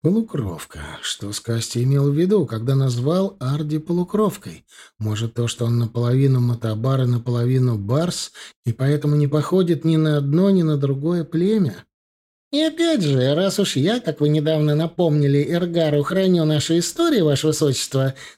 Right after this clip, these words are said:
то спешу напомнить, что вы вправе забирать говорящих лишь из числа мотобар. Скасти уменьшился в размерах и ловко запрыгнул прямо на макушку Арди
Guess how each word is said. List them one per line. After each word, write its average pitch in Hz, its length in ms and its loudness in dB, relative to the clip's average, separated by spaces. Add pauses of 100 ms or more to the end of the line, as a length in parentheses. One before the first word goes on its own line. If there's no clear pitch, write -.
то 107 140 -8
спешу 151 440 -2
напомнить, 302 520 0
что - 220 -2
вы 185 100 2
вправе 196 560 0
забирать 160 480 2
говорящих 165 800 0
лишь 131 340 0
из 180 80 2
числа 135 460 -2
мотобар. 233 500 0 (540)
Скасти - 540 -10
уменьшился 87 600 -10
в 87 60 -12
размерах 151 640 -2 (320)
и 214 80 0
ловко 233 340 0
запрыгнул 147 580 0
прямо 156 360 0
на 139 80 2
макушку 147 560 2
Арди 143 480 2